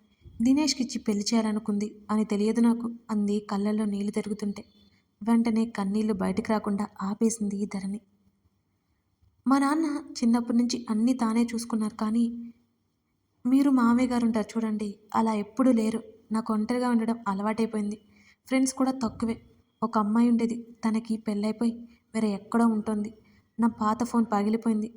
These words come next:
తన నెంబర్ మిస్ అయింది, అందుకే. చిన్నప్పటి నుండి జాగ్రత్తగా పెంచారు నాన్న, అందుకేనేమో నేను ఎక్కువగా ఎవరితో ఫ్రీగా ఉండలేను," అని చెప్పి కళ్ళు తుడుచుకుని గగన్ని చూసింది ధరణి. "ధరణి,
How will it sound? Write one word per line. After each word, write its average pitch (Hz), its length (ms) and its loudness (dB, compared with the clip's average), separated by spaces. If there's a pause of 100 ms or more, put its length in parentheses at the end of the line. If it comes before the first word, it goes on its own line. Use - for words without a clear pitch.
(140)
తన 220 180 0
నెంబర్ 208 360 0
మిస్ 202 280 -4
అయింది, 208 240 -2 (160)
అందుకే. 196 320 -4 (560)
చిన్నప్పటి 269 420 0
నుండి 269 200 4
జాగ్రత్తగా 233 520 0
పెంచారు 220 420 0
నాన్న, 202 260 -2 (500)
అందుకేనేమో 233 600 2 (140)
నేను 220 200 0
ఎక్కువగా 233 320 2
ఎవరితో 220 400 2
ఫ్రీగా 214 340 0
ఉండలేను," 208 460 0 (540)
అని 262 160 2
చెప్పి 262 280 0 (120)
కళ్ళు 220 240 -2
తుడుచుకుని 233 440 0 (280)
గగన్ని 220 360 2
చూసింది 208 540 -2
ధరణి. 202 340 -6 (920)
"ధరణి, 233 340 4